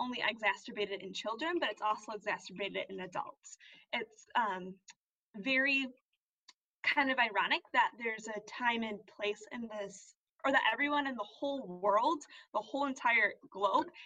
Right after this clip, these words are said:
is experiencing the same type of adversity. And I think it's okay to understand that even adults, we're having this trauma and that's okay. But again, my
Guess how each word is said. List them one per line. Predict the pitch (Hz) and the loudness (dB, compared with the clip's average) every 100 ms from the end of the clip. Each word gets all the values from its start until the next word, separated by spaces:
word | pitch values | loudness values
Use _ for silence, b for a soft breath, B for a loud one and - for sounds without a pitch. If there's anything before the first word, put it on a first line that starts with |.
| B | B
is | 233 | -8
experiencing | 233 - 262 254 247 240 262 240 190 - _ | -8 -8 -6 -4 -6 -8 -8 -8 -8 -14 _
the | 233 | -6
same | 240 - 240 247 | -6 -2 -2 -2
type | - 226 202 | -6 -4 -4
of | 180 | -4
adversity. | 196 180 - 180 240 311 247 330 370 427 B B B | -8 -8 -8 -8 -8 -10 -4 0 0 -4 B B B
And | 226 | -4
I | 226 | -4
think | 262 | -4
it's | 247 - | -6 -4
okay | 233 - 247 | -6 -4 -10
to | 240 - | -6 -6
understand | 226 220 226 214 208 _ | -8 -8 -4 -4 -6 _
that | 185 214 - - - | 2 4 4 0 -6
even | 269 240 | 0 0
adults, | 208 - 269 - | 2 0 0 -4
we're | 220 302 | -4 -2
having | 285 277 302 285 | 0 0 0 -2
this | 262 | -4
trauma | - 254 240 220 | -6 -2 0 0
and | 202 | 2
that's | 202 - 202 | 2 2 -12
okay. | 202 - - B B - | -8 -8 -8 B B -2
But | 233 - | 0 0
again, | 233 226 226 220 | 2 2 2 4
my | 220 | 4